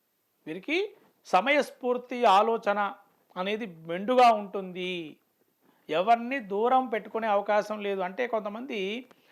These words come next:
వీళ్ళు ఏం చేస్తారంటే, ఈ కర్కాటక రాశి వారు దూరం పెట్టుకుంటే, కొంతమంది దూరం పెడుతుంటారు, కానీ వాళ్ళ వల్ల కూడా లాభం చేకూరే అవకాశం ఉంది కాబట్టి దగ్గర తీసుకుంటారు.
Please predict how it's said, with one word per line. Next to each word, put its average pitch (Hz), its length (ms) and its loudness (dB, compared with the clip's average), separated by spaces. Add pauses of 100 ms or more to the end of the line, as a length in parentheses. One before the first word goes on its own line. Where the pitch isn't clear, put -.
(180)
వీళ్ళు 196 180 0
ఏం 247 140 -2
చేస్తారంటే, 226 760 0
ఈ 202 40 -10
కర్కాటక 226 420 2
రాశి 220 260 0
వారు 220 320 -2 (280)
దూరం 262 360 4
పెట్టుకుంటే, 233 800 -2 (920)
కొంతమంది 208 280 -2
దూరం 233 260 0
పెడుతుంటారు, 208 480 -2
కానీ 214 280 2
వాళ్ళ 208 320 4
వల్ల 233 200 4
కూడా 233 180 2
లాభం 208 440 4 (100)
చేకూరే 214 280 0
అవకాశం 208 440 2
ఉంది 214 120 -6
కాబట్టి 220 200 2
దగ్గర 185 240 -2
తీసుకుంటారు. 180 800 -8